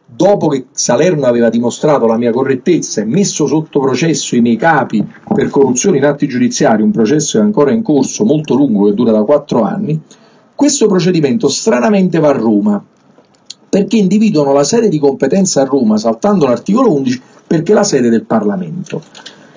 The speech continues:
Il procedimento, il magistrato che trasmette gli atti a Roma è imputato per corruzione in atti giudiziari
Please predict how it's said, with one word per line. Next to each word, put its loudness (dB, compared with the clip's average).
Il 2
procedimento, 2
il 2
magistrato 0
che 0
trasmette -2
gli 2
atti -2
a 0
Roma 2
è 0
imputato 2
per 0
corruzione -2
in 2
atti -4
giudiziari -4